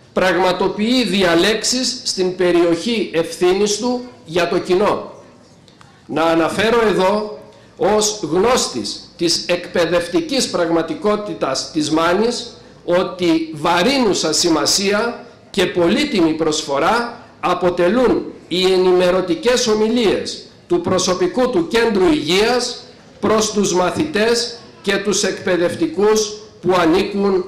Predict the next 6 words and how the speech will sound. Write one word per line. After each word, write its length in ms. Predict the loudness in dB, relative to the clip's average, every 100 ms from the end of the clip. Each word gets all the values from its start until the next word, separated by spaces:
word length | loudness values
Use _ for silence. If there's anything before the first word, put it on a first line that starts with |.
| -8
στην 280 | -2 -2 2
περιοχή 520 | 2 4 2 0 -4
τους. 340 | -4 -10 -12 -18 -20 -20 -20 -20 -20 -20 -20 -20 -20 -20 -20 -20 -20 -20 -20 -20 -16
Στην 360 | -10 -4 0 2
αναγεννητική 880 | 2 2 2 2 2 0 -4 -4 -2
προσπάθεια 800 | 0 0 0 0 0 -4 -8